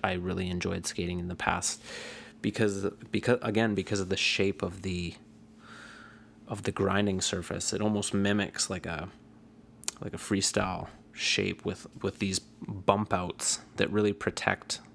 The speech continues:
the middle wheels, again, from the wheel bite, which is incredible. And it's a good material. They're solid. They're fast. I'm loving them. So this is like a free plug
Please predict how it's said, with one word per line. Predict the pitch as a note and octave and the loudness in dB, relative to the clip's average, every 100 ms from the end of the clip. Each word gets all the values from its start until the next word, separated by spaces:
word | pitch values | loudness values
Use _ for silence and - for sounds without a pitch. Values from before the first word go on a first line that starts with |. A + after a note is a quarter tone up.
| - - | -20 -6
the | G#2 | 0
middle | F#2+ G2 G2 | 2 2 2
wheels, | F#2 G2 F#2+ F2 - - - | 2 2 2 -2 -6 -8 -10
again, | G#2 G2 F2+ | -4 -2 -2
from | F2 - F2+ | -4 -4 -2
the | F2+ | -2
wheel | F#2+ G2+ | 0 0
bite, | F#2 F2 - - - - - - - - - - - - - - - - - - | -2 -6 -12 -20 -20 -20 -16 -16 -16 -14 -14 -14 -16 -18 -20 -20 -20 -20 -20 -10
which | G2 F#2+ - | -6 -4 -2
is | F#2 - - - - - - - - - - - - - - | 0 0 -2 -6 -20 -20 -20 -20 -20 -20 -20 -20 -20 -16 -8
incredible. | G2 - G#2+ B2+ - F2 - - - - | -6 0 2 2 0 -6 -10 -18 -14 -8
And | F#2+ | -2
it's | - | 0
a | |
good | F#2+ A2 | 4 4
material. | G#2 F#2 - A2+ B2 B2+ | 4 0 2 4 4 2
They're | A2+ | 2
solid. | - - F#2 G#2 A2+ A#2+ A#2 - | 2 2 2 2 2 0 -2 -8
They're | - | -8
fast. | - - F#2 G#2+ A#2 - - - - | -6 -2 0 0 -2 -6 -8 -10 -4
I'm | G2 F#2+ F#2+ - | -2 -2 -4 -6
loving | - F#2+ G2+ G2+ | -2 0 2 0
them. | G2 G2+ G2 - - - - - | 0 -2 -4 -10 -16 -16 -18 -10
So | - - F#2 F2 F2 - - - | -4 0 2 0 -2 -8 -16 -14
this | - - | -2 0
is | A2 G#2+ | 0 0
like | F#2+ - | 0 -2
a | |
free | - - F#2+ | -4 0 0
plug | F2+ - - F2+ F2 | -2 -2 0 0 -2